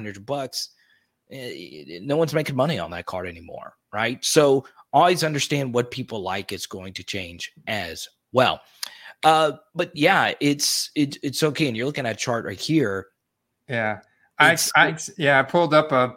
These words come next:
Speaker 2: a P S A ten chart of Josh Allen going back to, uh, twenty nineteen to illustrate this exact point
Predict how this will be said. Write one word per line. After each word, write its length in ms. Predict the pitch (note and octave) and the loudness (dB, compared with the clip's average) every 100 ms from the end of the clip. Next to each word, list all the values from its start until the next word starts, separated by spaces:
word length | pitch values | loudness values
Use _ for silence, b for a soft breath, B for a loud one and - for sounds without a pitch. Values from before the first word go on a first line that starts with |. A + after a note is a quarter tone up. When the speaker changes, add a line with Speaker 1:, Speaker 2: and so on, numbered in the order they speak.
| - C#3 | -4 2
Speaker 2:
a 140 | C3 | 2
P 240 | - D#3 | 2 0
S 160 | D#3 D#3 | 0 -2
A 120 | C#3+ | -4
ten 320 | - D#3+ D3 | -4 -4 -2
chart 520 | C3+ - D3 D3 - - | -2 2 4 2 0 2
of 280 | D3 D3+ B2 | 4 4 2
Josh 400 | C3 C3+ C3+ C3+ | 4 6 4 2
Allen 340 | B2+ C3+ C3 | 4 4 0
going 340 | A2+ B2+ B2+ G#2+ | -2 -2 -2 2
back 380 | C3 C3+ C3 | 4 4 0
to, 500 | - D3 C#3 C3+ C3 C3 B - | -6 -4 -2 -2 -4 -10 B 0
uh, 220 | B2 B2 | 2 2
twenty 320 | - D3+ D3+ | 0 -4 -2
nineteen 600 | C#3+ B2+ A#2+ D3+ C3 G#2 - | 0 -2 -4 -6 -6 -8 -8
to 200 | C#3 C#3+ | -6 -2
illustrate 480 | D#3 D3+ - C#3+ C#3 | -2 -2 -2 -4 -4
this 180 | C3+ | -6
exact 480 | C#3 A2 B2 B2+ - | -6 -4 0 0 -2
point 300 | - D3+ D3 | -8 -6 -6